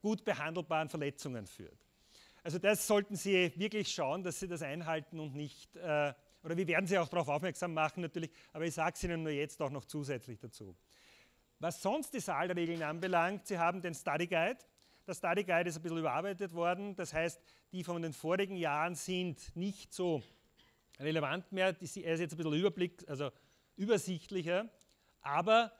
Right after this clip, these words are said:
äh, gerade für die O M eins hat sich heute, äh, ein Fehler sozusagen eingeschlichen, nämlich ist von der Curriculumsadministration die alte Sezieranleitung hochgeladen worden. Ich bitte Sie das, falls Sie die angeschaut haben, schon völlig zu ignorieren, äh, und stattdessen,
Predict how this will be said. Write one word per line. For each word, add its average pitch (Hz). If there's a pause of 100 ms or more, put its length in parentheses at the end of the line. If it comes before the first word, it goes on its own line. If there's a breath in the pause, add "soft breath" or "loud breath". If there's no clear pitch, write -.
(300 soft breath)
äh, 175
gerade 175
für 202
die 202
O 175
M 175
eins 160
hat 185
sich 185
heute, 170
äh, 151
ein 170
Fehler 190
sozusagen 170
eingeschlichen, 170
nämlich 175
ist 170
von 180
der 170
Curriculumsadministration 170
die 165
alte 160
Sezieranleitung 156
hochgeladen 135
worden. 139 (440 loud breath)
Ich 170
bitte 185
Sie 208
das, 170
falls 170
Sie 170
die 170
angeschaut 175
haben, 151
schon 170 (400 soft breath)
völlig 185
zu 190
ignorieren, 180 (340 loud breath)
äh, 165
und 180
stattdessen, 180